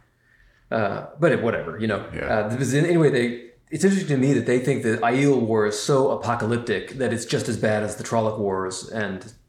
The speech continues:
Speaker 1: the, the Hundred Years' War.
Speaker 2: Which seems kinda crazy, right? If you think about the Trolloc Wars, where the Trollocs came down from the, the waste and they, they, they pushed all the way to, um, what's it, uh, where,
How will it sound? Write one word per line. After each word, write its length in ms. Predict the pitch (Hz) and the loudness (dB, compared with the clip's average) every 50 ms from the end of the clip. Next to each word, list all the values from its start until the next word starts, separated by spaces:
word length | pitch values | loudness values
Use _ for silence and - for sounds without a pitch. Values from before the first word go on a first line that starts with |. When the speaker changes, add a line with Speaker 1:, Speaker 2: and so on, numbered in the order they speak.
| - 131 | -18 -6
Speaker 1:
the, 260 | 120 123 107 101 95 | -2 -2 -2 0 -2
the 200 | 101 120 113 107 104 - - | -2 -2 -2 -2 -4 -4 0
Hundred 360 | 139 160 156 135 135 113 107 | 2 2 4 4 2 0 2
Years' 300 | 123 123 131 120 107 - | 2 2 4 4 2 0
War. 440 | 95 95 95 95 - - - - - - - | -2 -4 -4 -4 -4 -6 -6 -8 -14 -16 -10
Speaker 2:
Which 220 | - 107 120 123 - | -4 -2 0 0 2
seems 600 | - - 165 175 190 190 175 - - - - - - - - _ _ _ _ _ _ _ _ _ | 0 2 2 2 2 2 0 0 -2 -6 -12 -16 -20 -20 -20 _ _ _ _ _ _ _ _ _
kinda 240 | - - 165 135 - | -2 0 0 0 0
crazy, 380 | - - 180 185 - 92 82 | 2 2 2 2 2 2 2
right? 200 | 76 90 104 113 | 4 4 4 4
If 100 | 104 - | 2 -2
you 60 | 113 | -4
think 180 | 110 156 143 151 | -2 -2 -2 0
about 300 | 139 131 120 113 104 95 | 2 4 4 4 4 2
the 60 | 95 | 0
Trolloc 420 | 92 - - 127 120 110 - - 98 | -2 0 2 4 4 4 2 2 2
Wars, 260 | 92 90 87 85 87 | 2 2 2 2 2
where 300 | 87 90 85 85 85 82 | 2 2 4 4 2 0
the 100 | 80 80 | -2 -4
Trollocs 420 | - - 98 92 90 90 - - | 0 2 4 4 4 2 -2 -4
came 160 | - 92 85 | -4 -4 0
down 220 | 82 82 82 82 82 | 0 0 0 0 -2
from 420 | 80 - 82 78 76 76 76 78 - - - _ _ _ _ _ _ | -2 -2 -2 -2 -2 -2 -4 -8 -10 -14 -20 _ _ _ _ _ _
the, 480 | 82 82 80 78 78 78 78 80 78 78 | 2 4 4 6 4 4 2 2 0 -2
the 100 | 87 82 | -2 0
waste 340 | 82 87 87 87 - - | 2 2 2 2 0 0
and 400 | 87 82 80 82 82 - - - 78 | -2 -2 -2 -2 -4 -6 -8 -6 -4
they, 80 | 98 | -2
they, 240 | 95 110 104 107 113 120 - - | -2 0 0 0 0 0 0 0
they 120 | 98 101 | -2 -2
pushed 240 | 101 - 135 - - | 0 0 0 2 4
all 120 | 123 107 98 | 4 2 4
the 60 | 92 | 2
way 120 | 95 92 | 2 2
to, 460 | 87 87 82 82 80 80 80 - - | 4 6 6 6 6 6 4 4 2
um, 520 | 80 78 76 73 73 71 67 67 67 82 - - _ _ _ _ _ _ _ _ _ _ _ _ | 2 2 2 2 0 -2 -4 -6 -10 -12 -14 -18 _ _ _ _ _ _ _ _ _ _ _ _
what's 260 | 87 85 92 - - 78 | -4 -4 -2 -2 -2 -4
it, 220 | 69 - - - | -4 -6 -6 -4
uh, 240 | - 78 76 73 76 | -2 0 0 0 0
where, 440 | 78 80 80 78 76 76 76 76 73 | 0 0 2 2 2 0 -2 -4 -6